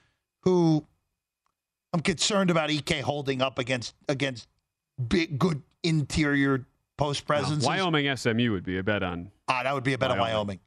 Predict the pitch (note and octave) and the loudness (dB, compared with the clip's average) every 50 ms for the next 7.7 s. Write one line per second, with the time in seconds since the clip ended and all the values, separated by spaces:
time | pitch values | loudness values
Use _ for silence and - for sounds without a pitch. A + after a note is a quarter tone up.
0 | _ - A#2+ F#2+ F2+ - - _ - A#2+ A#2 A2+ G#2+ A2+ A2 G#2 G#2+ G#2+ G#2 G2 | _ -4 -4 -4 -4 -8 -16 _ -4 -4 -4 -4 -6 -8 -6 -6 -4 -4 -6 -6
1 | F#2 F#2+ F#2 F2+ _ _ _ _ _ F#2+ G2 G#2+ G2+ F#2 F#2 F#2 F#2 F2+ F2 F2 | -8 -16 -20 _ _ _ _ _ _ -6 -4 -4 -4 -4 -6 -14 -14 -14 -16 -18
2 | E2+ - _ _ D#2+ D#2+ E2+ F#2+ F2 - _ _ _ _ _ _ _ _ - A#2+ | -20 -20 _ _ -20 -18 -18 -18 -18 -18 _ _ _ _ _ _ _ _ -4 -4
3 | G#2+ - - A3 A3+ E3+ D3 - A#2+ A2 - - _ F#2+ F#2+ _ - F2 E2 E2+ | -2 -2 -2 -2 -2 -4 -6 -6 -8 -8 -10 -14 _ -20 -20 _ -16 -16 -16 -16
4 | D2+ D2+ _ F#3+ G#3+ A#3 A3 F#3+ G3+ G#3 - - C#3+ - F3 F3 F#3+ G#3+ - C#4+ | -20 _ _ -2 0 0 0 0 -2 -2 -2 -4 -4 -2 -2 -2 -2 -2 -4 -4
5 | G#3 A#3+ A#3 A#3 A#3 A3 A3 - G#3 - - G#3+ F3+ A#3+ G#3 - - B3+ F#3+ G#3 | -2 -2 -2 -2 -4 -4 -2 -4 -4 -4 -4 -4 -2 -2 -2 0 0 0 0 0
6 | F#3+ F3 F3+ G3+ G#3 G#3 G3+ G3 G#3 G#3+ G#3 G3 F3+ F#3+ A3+ G3 A3 E3 D3 D#3 | 0 0 0 2 2 2 2 2 2 2 2 2 0 0 2 0 0 2 2 4
7 | E3 F3 E3 D3+ B2+ F3+ G3 F3+ D3 C#3+ C3+ D#3+ D#3+ - | 4 4 4 4 2 2 2 2 2 2 0 0 -2 -2